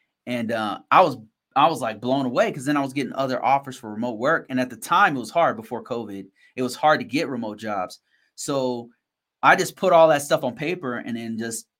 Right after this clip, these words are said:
put it into that course. And, uh, it's there. I mean, it's still out there. It's just my emails gets flooded with remote job opportunities all day. Yep.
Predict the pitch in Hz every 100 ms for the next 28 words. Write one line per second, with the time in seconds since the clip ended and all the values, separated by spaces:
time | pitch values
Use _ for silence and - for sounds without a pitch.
0 | _ _ _ _ _ 147 147 151 147 151
1 | 135 - 156 170 170 - - _ _ _
2 | _ _ - 120 120 110 110 107 104 -
3 | 123 - 151 196 156 - 131 143 151 -
4 | 190 165 170 160 123 110 110 123 113 -
5 | - - _ _ _ _ _ _ _ -
6 | 127 127 131 120 113 113 110 - - 127
7 | 123 110 107 104 104 110 107 107 104 101
8 | 95 82 107 101 95 - 101 90 101 92
9 | 98 110 -